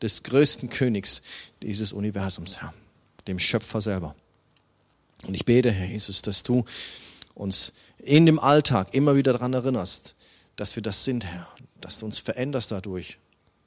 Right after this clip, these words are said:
und dass wir die Botschaft anderen Menschen weitergeben, Herr Jesus, dass du auch für sie dieses,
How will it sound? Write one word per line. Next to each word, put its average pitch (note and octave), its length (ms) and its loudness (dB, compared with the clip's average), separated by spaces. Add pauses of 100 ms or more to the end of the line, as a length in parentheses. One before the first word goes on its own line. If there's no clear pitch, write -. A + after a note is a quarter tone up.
und - 60 -14
dass F#2 120 -8
wir G2 80 -10
die F2+ 60 -8
Botschaft G#2 760 2 (100)
anderen C#3+ 460 6
Menschen G#2+ 540 0
weitergeben, G2 560 -2
Herr - 200 -8
Jesus, - 420 -4 (400)
dass - 260 -2
du B2 280 2
auch G#2+ 180 -2
für - 180 -6
sie A2 420 4 (720)
dieses, A#2 580 0